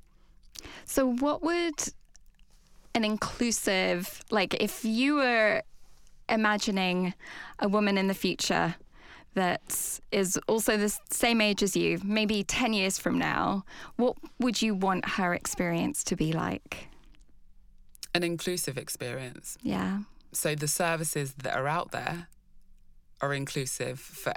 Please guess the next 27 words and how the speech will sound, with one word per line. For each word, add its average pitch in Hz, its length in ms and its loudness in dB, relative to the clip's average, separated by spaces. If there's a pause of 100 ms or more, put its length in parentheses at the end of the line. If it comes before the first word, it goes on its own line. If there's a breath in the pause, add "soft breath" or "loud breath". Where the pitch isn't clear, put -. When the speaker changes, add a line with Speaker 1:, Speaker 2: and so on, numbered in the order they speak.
Speaker 2:
every 127 540 -6
person 123 400 -8
that - 120 -8
unfortunately - 800 -6
has - 380 -6
to 127 100 -6
go 107 200 -4
through - 380 -8 (500)
a 123 80 -6
cancer 123 380 -8
diagnosis. 127 840 -12 (600)
Speaker 1:
Yeah. - 280 -4 (920)
Speaker 2:
Not 165 260 0
to - 100 -2
make 143 200 0
that 135 180 -2
person 127 380 -6
feel 131 180 -6
less 170 220 -4
than, 175 400 0 (600 loud breath)
not 160 200 0
to - 120 -4
make 131 180 -2
that - 200 -4
person 127 360 -6
feel 131 220 -6
like 123 380 -8